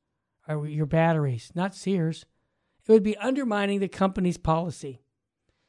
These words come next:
And what, unfortunately, some of our management, what I call management, the bishops, some of them are being remissed, and they're letting people who have a total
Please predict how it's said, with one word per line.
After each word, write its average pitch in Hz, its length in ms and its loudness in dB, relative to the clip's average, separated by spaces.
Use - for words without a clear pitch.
And 190 140 6
what, 202 120 8
unfortunately, 202 680 4
some 226 220 0
of 247 100 0
our 214 140 6
management, 214 580 0
what 185 140 -4
I 220 100 0
call 220 200 0
management, 208 560 2
the - 80 -6
bishops, 196 640 0
some 240 240 4
of 320 120 4
them 233 340 6
are 196 100 4
being 214 240 6
remissed, 269 640 2
and 208 140 6
they're 202 100 4
letting 226 460 2
people 226 520 -4
who 202 280 -4
have 185 300 -4
a 175 60 -8
total 262 560 -4